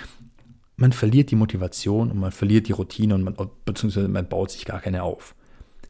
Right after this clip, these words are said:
Was aber hier die zweite Person gemacht hat, sie wusste, hey, ich kann mehr, aber ich spare mir diese Energie und ich spare mir die Motivation bis nächste Woche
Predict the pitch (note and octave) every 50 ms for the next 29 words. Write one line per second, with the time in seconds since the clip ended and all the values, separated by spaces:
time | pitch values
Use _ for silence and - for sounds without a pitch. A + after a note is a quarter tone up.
0 | - - - - A2 - G#2+ G2+ G#2+ A2+ A2+ A2+ G2 - - C#3 D3+ C#3 C3+ -
1 | A#2 G#2 B2 C3+ B2+ G#2 F2+ F2 F2+ - - - - F#2+ - - - _ - -
2 | - - _ _ _ - - - _ - - - - F#2 A2+ D#3 G#3 G#3 - -
3 | D#3 D#3 C#3 A#2 B2+ C3+ - - - - - - E3 F3 C#3 G#2+ A2 C3 D#3 F#3+
4 | G#3 G3 - - - _ _ - - A2 G#2 G#2+ G#2+ G2+ - - - _ - -
5 | - _ _ _ _ _ _ _ - A2+ - - - - F#2+ G#2 B2 D3 D#3 D3+
6 | C3 - A2+ G#2+ - - - G2+ G2 F#2+ F#2+ - A2 A#2+ C#3 C3 A#2+ - - G#2
7 | G#2 G#2 G#2+ G2 G2 F#2+ F#2+ G2 - G#2 G2+ F#2+ - - - G#2 A2 A#2+ C3+ C#3+
8 | - E3+ D#3 - - - - F#2 F#2 F#2 - - C3 C#3+